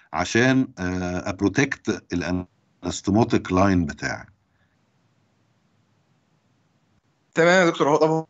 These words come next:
Speaker 2: هو الديستال ده أنا، يعني أنا دلوقتي ه-، هحضر العيان بيه إزاي يعني؟ ده أنا بس عايز أفهمه.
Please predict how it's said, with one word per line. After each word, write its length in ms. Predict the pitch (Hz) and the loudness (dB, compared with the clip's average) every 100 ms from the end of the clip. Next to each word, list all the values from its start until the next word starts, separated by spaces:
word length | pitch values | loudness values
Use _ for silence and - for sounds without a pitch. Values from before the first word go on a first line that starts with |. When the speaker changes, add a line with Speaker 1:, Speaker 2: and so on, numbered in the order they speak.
| _ _ _ _ - | _ _ _ _ -4
Speaker 2:
هو 180 | 170 165 156 156 | 0 4 4 4
الديستال 580 | 156 156 226 233 170 151 | 2 4 0 2 2 4
ده 100 | 180 | 2
أنا، 400 | 175 190 190 143 | 2 2 2 2
يعني 400 | 151 147 147 135 | 2 2 -2 0
أنا 100 | 185 | 0
دلوقتي 260 | 180 196 | 2 0
ه-، 100 | 160 156 | 0 -2
هحضر 680 | 131 127 127 120 - 170 165 | -6 -6 -8 -6 -2 0 2
العيان 280 | 135 151 156 | 2 2 0
بيه 80 | |
إزاي 300 | 156 139 139 | -4 -2 -2
يعني؟ 180 | 127 104 _ _ _ _ - | -2 -8 _ _ _ _ -4
ده 60 | 151 | 2
أنا 120 | 175 | 2
بس 320 | 180 180 - _ _ - 151 131 113 | 2 -2 -10 _ _ -12 -8 -4 -2
عايز 240 | 123 160 | 2 2
أفهمه. 320 | 160 156 139 | 2 -2 -4